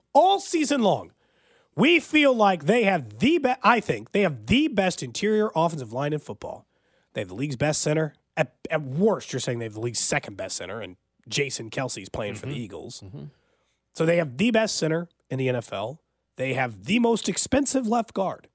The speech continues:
Speaker 1: He also happens to be
Speaker 2: I
Speaker 1: one of
Speaker 2: say,
Speaker 1: the
Speaker 2: I think
Speaker 1: best.
Speaker 2: he's the top three, yeah.
Speaker 1: And then you have Trey Smith, who's played very good right guard for you.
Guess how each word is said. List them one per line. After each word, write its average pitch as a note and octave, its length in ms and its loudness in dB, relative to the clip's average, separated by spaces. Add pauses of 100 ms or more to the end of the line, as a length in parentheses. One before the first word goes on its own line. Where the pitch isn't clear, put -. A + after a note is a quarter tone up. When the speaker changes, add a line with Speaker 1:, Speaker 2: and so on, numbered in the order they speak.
Speaker 1:
He F#3 200 0
also G3 260 6
happens C3 320 2
to A2 80 -10
be G#2+ 80 -4
Speaker 2:
I G2+ 40 0
Speaker 1:
one F#2+ 100 -2
of - 60 -6
Speaker 2:
say, G#2 80 0
Speaker 1:
the F#2 40 -2
Speaker 2:
I F#2 40 -2
think G#2 100 -2
Speaker 1:
best. - 120 -4
Speaker 2:
he's G2 140 -6
the G#2 80 -10
top F#2 240 -6
three, F2+ 320 -8
yeah. E2+ 200 -8 (460)
Speaker 1:
And G3+ 200 4
then G3+ 100 4
you G#3 80 4
have F#3+ 180 2
Trey A#3+ 240 0
Smith, F#3+ 240 0
who's D#3+ 140 -2
played D#3 220 -2
very D4+ 560 4
good A3 260 2
right F3+ 240 0
guard C3+ 240 -2
for G#2+ 140 -14
you. E2 260 -18